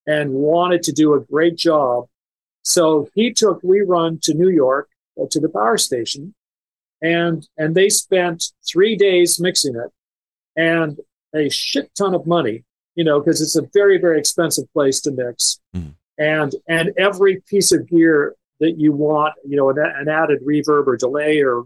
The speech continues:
Speaker 1: you know, compressor, whatever, you're, you're, you're paying rent for each of them, uh, from the studio. It's not like a lot of studios in Vancouver. You walk into a studio, what they've got, you,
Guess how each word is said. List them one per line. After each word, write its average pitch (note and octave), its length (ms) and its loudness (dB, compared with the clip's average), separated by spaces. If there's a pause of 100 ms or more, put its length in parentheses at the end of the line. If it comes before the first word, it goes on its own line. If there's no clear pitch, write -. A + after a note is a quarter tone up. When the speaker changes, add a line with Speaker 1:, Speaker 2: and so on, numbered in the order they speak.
Speaker 1:
you D3 100 -16
know, B2+ 240 -10 (140)
compressor, C#3+ 360 -2
whatever, D3 500 0 (560)
you're, D#3+ 400 4
you're, D3 340 0 (260)
you're D#3 220 2
paying F3+ 380 0
rent F3 260 -2
for C#3+ 180 -4
each E3+ 280 2
of B2 100 -4
them, G#2+ 160 -10 (680)
uh, C#3 140 -4
from D#3 180 -2
the C#3 100 2
studio. C#3 400 2
It's B2+ 160 -2
not E3 180 0
like C#3+ 180 0
a C#3+ 40 -4
lot D3 280 0
of C3 60 2
studios C#3+ 440 2
in D3 80 -4
Vancouver. F#3 520 0
You C#3 140 0
walk F3 260 2
into C#3 140 0
a C3 40 4
studio, C3+ 340 2
what F3+ 240 -2
they've D#3+ 220 0
got, D3 320 0 (400)
you, E3 260 0